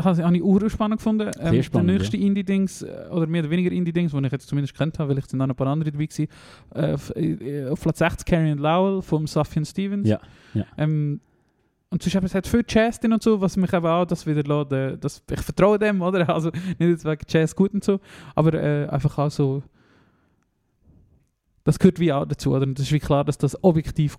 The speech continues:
Speaker 1: gute Musik
Speaker 2: Ja,
Speaker 1: ist,
Speaker 2: ja.
Speaker 1: echt so, oder?
Speaker 2: Ja, klar.
Speaker 1: Und was,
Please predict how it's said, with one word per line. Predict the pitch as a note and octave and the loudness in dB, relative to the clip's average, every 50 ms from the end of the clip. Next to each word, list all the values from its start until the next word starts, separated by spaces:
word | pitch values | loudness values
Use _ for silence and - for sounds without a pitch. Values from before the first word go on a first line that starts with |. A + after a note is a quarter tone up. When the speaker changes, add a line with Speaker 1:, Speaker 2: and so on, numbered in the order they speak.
| _ | _
Speaker 1:
gute | - D3+ C#3+ - - C#3+ C3 | 4 6 6 4 2 -2 -2
Musik | B2+ B2+ A#2+ - - | 0 -2 -2 -2 0
Speaker 2:
Ja, | G2 G2 G2+ | 2 4 4
Speaker 1:
ist, | G#2+ G#2 | 4 2
Speaker 2:
ja. | G2+ G2 | 2 -2
Speaker 1:
echt | B2 - - | -4 -6 -6
so, | - B2+ - | -6 -6 -4
oder? | B2 - D#3 - _ _ | -6 -8 -12 -16 _ _
Speaker 2:
Ja, | - G#2+ A2 G#2 | 0 2 2 2
klar. | - - G#2 G#2 G#2+ F2 - - - _ _ _ _ | 0 -2 -2 -2 -2 -2 -4 -10 -18 _ _ _ _
Speaker 1:
Und | - E3+ E3+ D#3 D3+ D#3+ | -4 -2 0 0 0 0
was, | D#3+ E3 E3 | 0 0 0